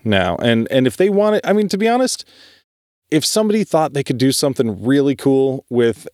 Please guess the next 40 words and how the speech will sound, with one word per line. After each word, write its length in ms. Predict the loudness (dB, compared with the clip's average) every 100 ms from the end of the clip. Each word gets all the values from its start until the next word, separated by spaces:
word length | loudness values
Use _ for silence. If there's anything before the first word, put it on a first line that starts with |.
| _
a 220 | 0 2 2
new 360 | 2 2 2
actor 540 | 0 -2 0 0 0 0
playing 240 | 0 0
a 40 |
young 280 | 0 0 0
Indiana 380 | 0 0 0 0
Jones 380 | 0 0 -2 -4
for, 160 | 0
like, 200 | 0 0
a, 360 | 0 0 0 -4 -4
a 100 | -4
Disney 340 | 0 0 0
Plus 280 | 0 0 0
series, 540 | -2 -2 -2 -2 -6 -10 _ _ _ _
I'm 140 | 0 0
open 240 | 0 -2
to 140 | -2 -4
it. 120 | -6 _ _ _ _ _
You 80 | 0
know, 160 | 0 0
it 120 | 0
do-, 240 | 0 -2 -14 _ _ _ _
for 200 | -4 0
some, 260 | 2 2 0 0
I 100 | 0
don't 140 | 2
know 60 | 2
why 420 | 2 0 0 0
I'm, 340 | 0 0 -2
I'm 280 | 0 0 0
not 180 | 0 0
as 160 | -2 -4
precious 480 | -2 -2 -2 -4
about 260 | -2 -2 0
Indiana 360 | -2 -2 -2 0
Jones 320 | -2 -2 -2
as, 160 | -2
like, 200 | 0 0
like, 200 | -2 -2